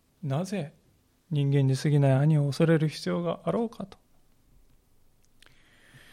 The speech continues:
まあ、このことはイエス・キリストの救いがですね、人生のあらゆる問題に対する最終的な解決を与える。そのことをあらた-、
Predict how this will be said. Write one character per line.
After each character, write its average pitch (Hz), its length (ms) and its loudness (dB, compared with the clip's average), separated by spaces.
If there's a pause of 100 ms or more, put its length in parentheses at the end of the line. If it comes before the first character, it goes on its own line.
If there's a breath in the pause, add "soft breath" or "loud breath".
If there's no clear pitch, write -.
(1300 soft breath)
ま 175 80 6
あ、 165 60 8
こ 185 100 8
の 208 80 10
こ 220 100 8
と 214 80 8
は 190 60 12
イ 185 80 10
エ 220 80 12
ス・ 220 100 -4
キ 208 100 4
リ 196 100 8
ス 190 40 -4
ト 196 80 8
の 170 120 8
救 - 220 6
い - 20 8
が 185 120 10
で 170 100 8
す 170 120 0
ね、 151 140 8
人 185 200 6
生 180 180 6
の 151 120 10
あ 156 60 12
ら 190 100 12
ゆ 196 80 10
る 170 60 10
問 160 200 8
題 160 140 8
に 156 80 6
対 156 220 6
す 208 100 2
る 156 140 4
最 156 240 0
終 165 180 -2
的 165 200 -4
な 151 120 -2
解 151 220 -4
決 147 200 -6
を 143 80 0
与 135 180 -2
え 127 100 0
る。 - 80 -20 (560)
そ - 160 -4
の 147 100 0
こ 165 140 0
と 160 100 4
を 135 80 8
あ 131 40 6
ら 143 120 6
た-、 147 140 6